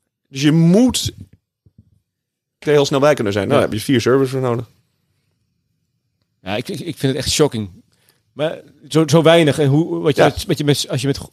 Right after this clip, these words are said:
Speaker 2: goed geoptimaliseerde hardware, dat
Speaker 1: Ja.
Speaker 2: je het zo weinig, zoveel kunt bereiken.
Speaker 1: Ja, en dan zeggen wij van, nou, dat,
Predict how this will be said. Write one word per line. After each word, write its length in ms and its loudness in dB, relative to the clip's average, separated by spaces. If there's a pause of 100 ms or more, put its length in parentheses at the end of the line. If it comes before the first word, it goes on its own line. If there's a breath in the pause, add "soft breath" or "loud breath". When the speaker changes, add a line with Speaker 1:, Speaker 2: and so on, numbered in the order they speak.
Speaker 2:
goed 260 -10
geoptimaliseerde 1000 -4
hardware, 540 -2
dat 120 -4
Speaker 1:
Ja. 60 4
Speaker 2:
je 60 2
het 180 -8
zo 220 2
weinig, 340 2
zoveel 380 0
kunt 180 -4
bereiken. 460 -2
Speaker 1:
Ja, 220 2
en 120 0
dan 140 2
zeggen 220 2
wij 160 6
van, 80 -4
nou, 160 -4 (120)
dat, 220 0